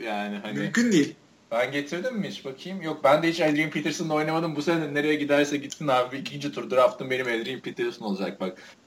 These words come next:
Speaker 1: On birinci senesi N F L T R oldun. Hiç Adrian Peterson denk gelmedi bana. Çok imrendim.
Speaker 2: Bir yerden al yani, hakikaten.
Speaker 1: Hatta geçen sene bir ara bir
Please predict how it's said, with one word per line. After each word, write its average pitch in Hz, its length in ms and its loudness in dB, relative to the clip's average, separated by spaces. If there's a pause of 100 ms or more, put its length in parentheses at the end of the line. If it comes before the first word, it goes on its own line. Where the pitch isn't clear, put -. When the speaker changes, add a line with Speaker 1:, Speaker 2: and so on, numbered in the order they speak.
(160)
Speaker 1:
On 139 260 4
birinci 131 420 0
senesi 131 340 4
N 120 80 4
F 113 220 0
L 113 120 4
T 120 240 2
R 113 120 2
oldun. 123 340 0 (420)
Hiç 180 200 2
Adrian 175 380 10
Peterson 160 440 2
denk 147 220 4
gelmedi 113 440 4
bana. 95 180 -6 (440)
Çok 156 220 4
imrendim. 127 300 2
Speaker 2:
Bir 175 60 12
yerden 160 280 12
al 165 200 12
yani, 120 260 10
hakikaten. 123 380 4 (240)
Speaker 1:
Hatta 143 300 6
geçen 180 320 4
sene 180 280 2
bir 180 120 6
ara 180 200 4
bir 143 120 2